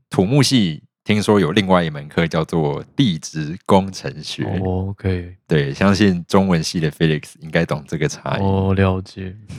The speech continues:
Speaker 1: 对，就是后面的那个才是重点。
Speaker 2: 是，对，
Speaker 1: 对。
Speaker 2: 前面是修饰。
Speaker 1: 对，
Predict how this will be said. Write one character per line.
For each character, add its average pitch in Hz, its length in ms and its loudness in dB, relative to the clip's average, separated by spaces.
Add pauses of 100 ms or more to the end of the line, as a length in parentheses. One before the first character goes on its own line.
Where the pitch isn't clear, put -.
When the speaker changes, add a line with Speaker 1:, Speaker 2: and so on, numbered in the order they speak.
(180)
Speaker 1:
对， - 260 0 (180)
就 98 100 2
是 87 240 4
后 113 180 2
面 92 160 0
的 87 60 -2
那 87 100 -4
个 82 80 -2
才 71 160 -10
是 73 120 -14
重 71 280 -10
点。 - 120 -12
Speaker 2:
是， 95 320 -8
对， 95 240 0
Speaker 1:
对。 127 120 0
Speaker 2:
前 101 80 -2
面 98 140 0
是 101 80 4
修 95 220 0
饰。 - 240 -12 (200)
Speaker 1:
对， - 220 -4